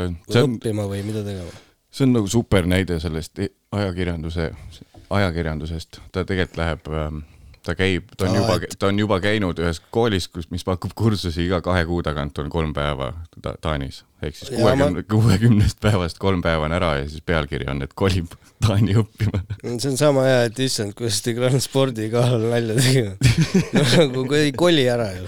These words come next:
Speaker 2: Ei no see oli päris uudis.
Speaker 1: Vähemalt oli. <laughs>
Speaker 2: Aga kuidas siis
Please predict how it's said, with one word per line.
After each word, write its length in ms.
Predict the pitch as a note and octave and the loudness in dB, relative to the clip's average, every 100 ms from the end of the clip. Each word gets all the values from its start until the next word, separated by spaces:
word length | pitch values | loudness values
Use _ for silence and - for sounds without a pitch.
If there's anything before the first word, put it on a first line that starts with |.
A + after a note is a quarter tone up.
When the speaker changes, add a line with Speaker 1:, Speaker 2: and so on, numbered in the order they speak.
| - | -10
Speaker 2:
Ei 160 | - D#3 | -4 0
no 100 | D3 | 2
see 160 | E3+ | 4
oli 140 | C3 F2 | 4 4
päris 260 | G2+ E2 D2+ | 4 2 0
uudis. 300 | C#2+ C#2+ - - - _ _ - - - C#5+ C5 C5 - - _ | -2 -6 -10 -20 -20 _ _ -14 -14 -14 -16 -16 -20 -20 -20 _
Speaker 1:
Vähemalt 480 | F#2 A2 G2+ G2 F#2+ | -6 -2 -2 -4 -2
oli. 260 | B2+ A#2+ A2+ | 0 0 -4
<laughs> 40 | - - D#3+ C3+ A3 A#3+ - - - - - - - - _ - - - _ _ - - - - - - | -10 -6 -2 2 4 4 0 -16 -20 -20 -20 -20 -20 -20 _ -20 -20 -20 _ _ -20 -20 -20 -20 -20 -12
Speaker 2:
Aga 240 | G2 G2 | -6 -4
kuidas 260 | A#2+ B2 - | 0 0 2
siis 220 | G#2 | -2